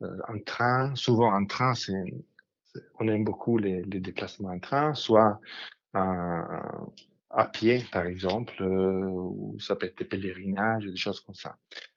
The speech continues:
Mais c'est plus difficile, il faut vraiment qu'il y ait un, euh, quelque chose d'autre. Il ne faut pas que,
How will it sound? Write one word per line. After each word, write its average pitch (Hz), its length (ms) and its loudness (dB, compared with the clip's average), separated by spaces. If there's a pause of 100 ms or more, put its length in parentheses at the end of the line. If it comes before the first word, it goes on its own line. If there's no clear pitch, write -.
(120)
Mais 110 80 2
c'est 123 180 4
plus 156 140 6
difficile, 147 520 6
il 127 40 4
faut 113 200 6
vraiment 127 360 4
qu'il 127 200 -2
y 123 120 8
ait 131 100 10
un, 101 280 6 (520)
euh, 98 320 4 (180)
quelque 127 160 4
chose 123 260 6
d'autre. 120 260 6
Il 107 120 2
ne - 40 -8
faut 123 200 -2
pas 151 160 4
que, 135 400 8